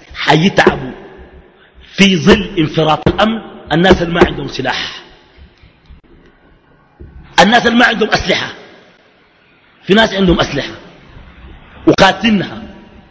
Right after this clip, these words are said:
المشكلة الناس المساكين اللي ما عندهم سلاح، تكفي بيتك ده وستتجنب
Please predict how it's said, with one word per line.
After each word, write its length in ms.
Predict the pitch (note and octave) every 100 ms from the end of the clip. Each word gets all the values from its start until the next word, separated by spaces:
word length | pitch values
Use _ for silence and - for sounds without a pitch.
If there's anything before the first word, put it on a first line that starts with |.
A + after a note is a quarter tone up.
| - - _ - - - - - - - C#3
المشكلة 460 | F3 - F3 E3+
الناس 240 | D3 D#3+ D3+
المساكين 520 | D3 C#3 C3 C#3+ G#2+ - - - - -
اللي 120 | G3+
ما 80 | G3
عندهم 220 | F#3 E3+
سلاح، 320 | - D3 - - - A#3
تكفي 220 | - G3+
بيتك 320 | E3+ A3+ E3
ده 100 | F#3
وستتجنب 520 | D#3+ - C#3+ D#3 B2